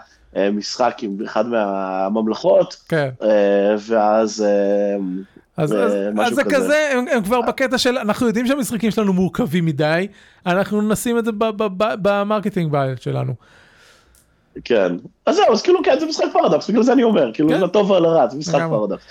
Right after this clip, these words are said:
Speaker 2: אה,
Speaker 1: המשחק יצא לפני איזה שנה וקצת, או שנה, אה, אז הוא יציב,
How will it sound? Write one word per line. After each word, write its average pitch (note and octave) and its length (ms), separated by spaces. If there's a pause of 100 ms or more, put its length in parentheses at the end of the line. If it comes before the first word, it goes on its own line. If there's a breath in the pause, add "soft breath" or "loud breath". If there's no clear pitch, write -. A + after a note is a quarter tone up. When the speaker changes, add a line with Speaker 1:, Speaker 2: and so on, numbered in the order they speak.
(240 loud breath)
Speaker 2:
אה, G3 320 (560)
Speaker 1:
המשחק F3 420 (200)
יצא G#3 300
לפני E3+ 240
איזה D3 140
שנה A#2+ 500
וקצת, B2+ 520 (140)
או G2+ 140
שנה, A#2 380 (560 loud breath)
אה, A#2+ 140 (180)
אז C3+ 220
הוא D3+ 100
יציב, C#3 440